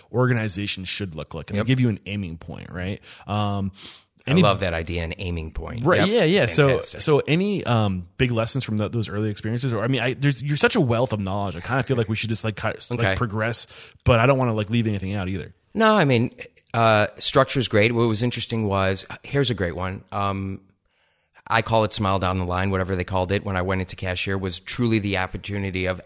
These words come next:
Speaker 2: everybody who walks into the line, connect with them, say hi, no matter who you're working with. Burger King was incredible with that. Um, at the same time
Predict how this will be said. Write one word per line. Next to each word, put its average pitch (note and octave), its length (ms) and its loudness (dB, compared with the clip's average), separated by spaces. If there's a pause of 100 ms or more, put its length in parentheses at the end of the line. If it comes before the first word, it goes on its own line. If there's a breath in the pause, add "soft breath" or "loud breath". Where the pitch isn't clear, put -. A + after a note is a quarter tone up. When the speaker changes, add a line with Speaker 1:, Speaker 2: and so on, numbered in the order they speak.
Speaker 2:
everybody G2+ 480 -2
who G2 120 -6
walks F#2 280 -2
into G2 140 -6
the F#2 80 -10
line, F#2 320 -4 (260 loud breath)
connect G2+ 280 -2
with G#2 100 -6
them, G2+ 160 -2
say G2 180 -2
hi, F#2 220 0
no G2 80 0
matter F2+ 180 -2
who F#2 100 -6
you're F#2 140 -2
working F2+ 340 -4
with. A2 200 -2 (320 loud breath)
Burger G#2 200 2
King G2+ 200 0
was F#2 100 0
incredible F#2 420 0
with G#2 140 -2
that. A2+ 320 0 (380 loud breath)
Um, G#2 420 2
at G#2+ 140 -8
the G2 60 -8
same G#2+ 220 0
time G#2 440 0